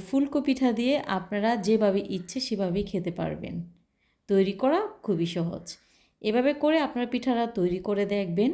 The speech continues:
আর তৈরি করার পর আমাকে কমেন্ট করে জানাবেন ঠিক পিঠাগুলো কেমন হয়েছিল। আজকের পিঠাগুলো আমি ফ্রোজেন করা চালের গুঁড়া দিয়ে তৈরি করব। এখানে আমি বাতের চাল এবং আতপ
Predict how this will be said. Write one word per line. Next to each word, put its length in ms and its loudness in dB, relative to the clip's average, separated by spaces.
আর 200 0
তৈরি 280 4
করার 340 2
পর 200 2
আমাকে 340 0
কমেন্ট 340 -4
করে 220 -2
জানাবেন 500 0
ঠিক 200 -6
পিঠাগুলো 480 0
কেমন 320 2
হয়েছিল। 540 0
আজকের 420 0
পিঠাগুলো 540 4
আমি 280 2
ফ্রোজেন 460 0
করা 240 0
চালের 380 4
গুঁড়া 220 2
দিয়ে 200 4
তৈরি 260 4
করব। 300 -4
এখানে 340 2
আমি 160 4
বাতের 440 2
চাল 200 0
এবং 220 0
আতপ 340 -4